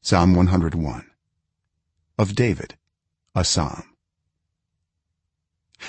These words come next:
I will sing of your love and justice. To you, Lord, I will sing praise. I will be careful to lead a blameless life. When will you come to me? I will conduct the affairs of my house with a blameless heart.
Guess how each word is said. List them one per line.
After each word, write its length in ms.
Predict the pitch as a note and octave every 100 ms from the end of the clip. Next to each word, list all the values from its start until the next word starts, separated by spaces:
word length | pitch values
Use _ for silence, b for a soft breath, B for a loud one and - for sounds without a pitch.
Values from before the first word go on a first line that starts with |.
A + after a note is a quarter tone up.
| B
I 180 | C3+ E3+
will 160 | A2
sing 360 | E2+ - C3 B2
of 120 | D2+
your 280 | E2 G2 B2
love 460 | F2+ F#2+ A2 A#2 - -
and 160 | A2+
justice. 720 | - F#2 - - - - - - _ _
To 100 | -
you, 200 | B2+ E3
Lord, 340 | E3+ F#2+ D2+ D2+ G#2+
I 100 | A#2
will 160 | G2+
sing 320 | - A#2+ A2
praise. 600 | G2 - F#2+ - - - - _ _ B B
I 120 | B2+ F3
will 120 | C3+
be 140 | G#2+
careful 360 | - D#3 C#3 A#2
to 120 | A#2+
lead 200 | B2 A2+
a 80 | E2
blameless 600 | E2 F#2 B2 C3 B2+ -
life. 560 | E2+ C#2 - - - _ _ _ _ _ _ _ _ _
When 260 | G2+ A#2 C#3
will 100 | B2+
you 120 | A#2+
come 260 | - C3+ A2
to 140 | -
me? 220 | - - _ _ _ _ _ _ _ _ _ B B
I 120 | C#3+
will 140 | D#3 A2+
conduct 440 | G#2+ F2 B2+ -
the 120 | G#2+
affairs 440 | E2+ - A2+ C3 G#2+
of 80 |
my 180 | F#2 E2+
house 580 | E2+ A#2 - - - -
with 160 | G#2 G#2
a 60 | F2
blameless 560 | G2 B2+ D#3 E2+ E2
heart. 360 | - B1 -